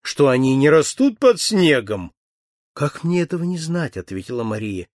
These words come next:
«Но если я не принесу домой фиалок, мачеха и сестра заколотят меня до смерти. Прошу вас, добрый старичок,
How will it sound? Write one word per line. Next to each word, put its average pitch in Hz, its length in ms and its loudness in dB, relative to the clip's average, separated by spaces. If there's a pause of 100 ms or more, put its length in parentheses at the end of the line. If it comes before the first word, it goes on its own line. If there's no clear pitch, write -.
(200)
«Но 131 80 2
если 151 360 -2
я 151 200 0
не 160 140 0
принесу 151 480 -2
домой 151 360 0
фиалок, 190 600 -4 (240)
мачеха 170 480 0
и 170 100 2
сестра 170 560 0
заколотят 156 680 -2
меня 185 220 -2
до 180 180 0
смерти. - 520 -10 (320)
Прошу 156 340 -2
вас, 120 220 -4
добрый 120 340 -2
старичок, - 600 -6